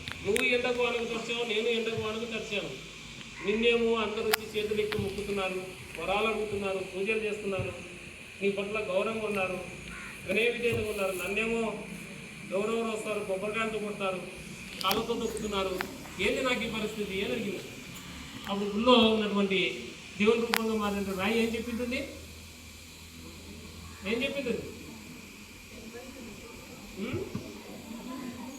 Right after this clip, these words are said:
నిజమే. ఏం చెప్పింది? "నిజమే, నువ్వు నేను ఒకే చోట పెరిగాం, ఒకే వాతావరణంలో ఉన్నాం, ఒకే కష్టాలు పడ్డాం, కానీ అవకాశం నాకన్నా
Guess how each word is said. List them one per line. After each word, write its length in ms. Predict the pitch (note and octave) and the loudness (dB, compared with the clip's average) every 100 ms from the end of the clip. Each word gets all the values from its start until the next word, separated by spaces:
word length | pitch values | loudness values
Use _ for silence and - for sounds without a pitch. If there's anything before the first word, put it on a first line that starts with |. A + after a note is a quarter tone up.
| A#3+ A#3 A3 G3+ G#3+ - - | -10 -10 -10 -10 -10 -12 -8
నిజమే. 580 | F3+ F#3 A#3 A#3+ A3+ - - | -6 0 2 2 0 -2 -8
ఏం 200 | F#3 A3+ | -4 0
చెప్పింది? 360 | A3+ G#3+ A3+ C4 | 0 2 0 2
"నిజమే, 680 | G#3+ F#3 G#3+ A3+ A#3 D4 - - - - - F#3+ | 4 8 10 10 8 4 0 -6 -12 -12 -4 2
నువ్వు 160 | A3+ | 4
నేను 260 | B3+ B3 A#3 | 6 6 6
ఒకే 140 | G3+ | 4
చోట 320 | A3+ A#3 A#3 A3+ | 4 2 2 2
పెరిగాం, 400 | A3+ A#3 A#3+ B3 - F3 | 4 2 2 -4 -8 -6
ఒకే 180 | F3 A3+ | 0 4
వాతావరణంలో 500 | A3+ A3+ A3+ A3+ A3+ | 4 4 2 2 0
ఉన్నాం, 320 | A3 A3+ A#3 - | 0 0 -2 -6
ఒకే 200 | F3 G#3+ | -4 -2
కష్టాలు 400 | A3+ A3 - A3 | 0 0 2 2
పడ్డాం, 320 | G#3+ G#3 A3+ B3+ - - - - - | 0 -2 -2 -4 -6 -8 -6 -6 -2
కానీ 300 | F#3 G#3 A3 | 0 2 2
అవకాశం 520 | F#3+ G3 A3+ G#3+ G#3+ | 2 2 0 0 0
నాకన్నా 600 | G3+ G3+ G#3+ A3 A#3+ D#4 | 0 0 0 0 0 -2